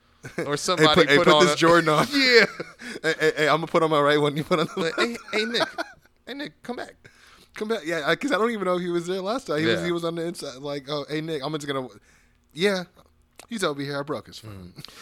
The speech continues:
Speaker 2: But nah, this,
Speaker 1: Uh,
Speaker 2: uh, this would go into the debut, though, I would say, of the twenty Minutes of Greatness, which we don't wanna spend too much time on. A phenomenal match. Uh, we've seen them go against
Speaker 1: Well,
Speaker 2: a version of
Speaker 1: well,
Speaker 2: S C U
Speaker 1: well, there,
Speaker 2: before.
Speaker 1: well, there was one thing that happened right before the
Speaker 2: Oh,
Speaker 1: match
Speaker 2: yeah,
Speaker 1: is,
Speaker 2: yeah,
Speaker 1: uh,
Speaker 2: yeah, that's
Speaker 1: S C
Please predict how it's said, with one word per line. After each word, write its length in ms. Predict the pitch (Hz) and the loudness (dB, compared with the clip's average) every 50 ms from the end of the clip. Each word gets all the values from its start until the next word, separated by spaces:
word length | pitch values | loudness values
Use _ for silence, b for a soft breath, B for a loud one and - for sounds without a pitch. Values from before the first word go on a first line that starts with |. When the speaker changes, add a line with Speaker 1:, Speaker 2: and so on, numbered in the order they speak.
| B B B B | B B B B
Speaker 2:
But 140 | 156 175 180 | -2 0 0
nah, 160 | 180 160 147 | 0 0 0
this, 180 | 143 175 202 | 2 2 4
Speaker 1:
Uh, 40 | 220 | 4
Speaker 2:
uh, 480 | 143 143 135 131 127 160 160 156 151 147 | 4 2 2 2 2 4 4 4 2 0
this 280 | 135 151 180 190 - - | 0 -2 -4 -2 -2 -4
would 160 | 226 202 151 | -6 -4 2
go 220 | 139 147 143 143 143 | 4 4 4 4 2
into 260 | 131 - - 147 139 | -2 -2 -2 -2 0
the 100 | 127 120 | 0 0
debut, 440 | 110 120 117 113 101 110 120 135 135 | 2 2 0 0 -2 -4 -6 -6 -2
though, 200 | 117 107 104 98 | 0 0 0 0
I 40 | 98 | -2
would 160 | 98 95 - | -4 -6 -6
say, 220 | - 110 101 101 | -6 -4 -4 -4
of 120 | 95 87 90 | -6 -6 -10
the 180 | 101 98 92 | -16 -16 -14
twenty 240 | - - 123 117 117 | -10 -8 -6 -6 -6
Minutes 220 | 113 113 110 104 - | -6 -8 -8 -8 -12
of 60 | - | -12
Greatness, 480 | 101 104 104 104 101 104 104 98 - - | -8 -8 -8 -8 -10 -12 -12 -10 -8 -6
which 200 | 110 104 - - - - | -6 -6 -8 -10 -18 -14
we 100 | 160 196 | -12 -10
don't 120 | 202 196 175 | -8 -6 -6
wanna 100 | 160 151 | -6 -6
spend 220 | - 135 127 107 - | -4 -6 -8 -8 -6
too 140 | - 147 | -8 -8
much 160 | 143 131 120 - | -8 -8 -8 -6
time 200 | - 120 117 113 | -6 -6 -4 -2
on. 160 | 117 117 117 113 | -4 -4 -4 -6
A 40 | |
phenomenal 460 | - - 110 117 123 123 123 120 117 113 | -8 -10 -6 -6 -4 -6 -6 -8 -10 -8
match. 420 | 110 110 107 104 107 - - - | -8 -8 -8 -8 -8 -10 -14 -14
Uh, 80 | 98 104 | -14 -12
we've 260 | 107 117 123 120 - | -12 -12 -12 -10 -8
seen 480 | - - - 165 170 170 165 160 143 B B B B B B B B B | -8 -8 -6 -6 -6 -8 -8 -10 -14 B B B B B B B B B
them 140 | 131 131 131 | -8 -6 -2
go 120 | 117 131 139 | 0 0 0
against 220 | 143 131 135 123 | 0 0 0 4
Speaker 1:
Well, 160 | 180 180 175 | 6 6 6
Speaker 2:
a 40 | 165 | 6
version 360 | 113 120 127 135 120 127 120 | 4 2 2 2 0 -4 -8
of 80 | 113 104 | -6 -4
Speaker 1:
well, 160 | 113 113 170 | -2 0 0
Speaker 2:
S 60 | 165 | 0
C 60 | - 107 | -2 -2
U 120 | 104 107 | -2 4
Speaker 1:
well, 160 | 156 160 156 147 | 6 6 8 8
there, 120 | 147 151 | 6 4
Speaker 2:
before. 180 | 156 101 85 87 | 2 2 -2 0
Speaker 1:
well, 140 | 156 151 143 | 0 0 2
there 160 | 143 151 170 | 2 2 2
was 160 | 180 160 143 | 2 2 0
one 180 | 143 165 190 202 | 0 -2 -4 -4
thing 180 | - 190 160 | -4 -6 -6
that 120 | 147 135 131 | -6 -4 -4
happened 240 | 127 127 123 131 131 | -4 -4 -6 -8 -8
right 100 | 127 123 | -8 -10
before 220 | 123 - - 131 | -10 -6 -2 2
the 60 | 135 | 4
Speaker 2:
Oh, 160 | 175 190 180 156 | 4 6 6 4
Speaker 1:
match 100 | 165 160 | 4 4
Speaker 2:
yeah, 80 | 147 131 | 4 4
Speaker 1:
is, 100 | 123 127 123 | 4 4 2
Speaker 2:
yeah, 60 | 135 | 2
Speaker 1:
uh, 80 | 131 | 0
Speaker 2:
yeah, 20 | 127 127 | 0 0
that's 140 | 147 151 104 | 0 -2 0
Speaker 1:
S 60 | 98 | 0
C 60 | 101 | -2